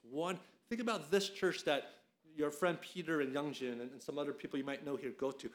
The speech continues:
and pray for this church and the community here. But also pray for your home church as well. Think about your brothers and your sisters at your home church. Think about your role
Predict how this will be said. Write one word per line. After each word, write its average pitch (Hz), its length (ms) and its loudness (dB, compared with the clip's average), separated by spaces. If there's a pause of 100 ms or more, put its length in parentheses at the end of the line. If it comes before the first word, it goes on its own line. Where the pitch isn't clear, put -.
(160)
and - 80 -20
pray 190 320 2
for 170 200 -4
this 127 180 -4
church - 500 -10 (220)
and 151 100 -8
the 135 60 -6
community 151 760 -4
here. 110 180 -6 (1000)
But 156 100 4
also 175 220 2
pray 180 380 2
for - 160 -4
your 165 140 2
home 160 340 -4
church - 520 -6 (100)
as 117 160 -8
well. 135 340 0 (800)
Think 190 160 6
about 165 240 4
your 165 100 0
brothers 156 480 2
and 147 80 -12
your 147 100 -12
sisters - 760 -6 (380)
at 143 180 -4
your 147 120 -2
home 151 280 -4
church. - 520 -12 (840)
Think 208 140 4
about 165 320 4
your 170 280 6
role 143 580 4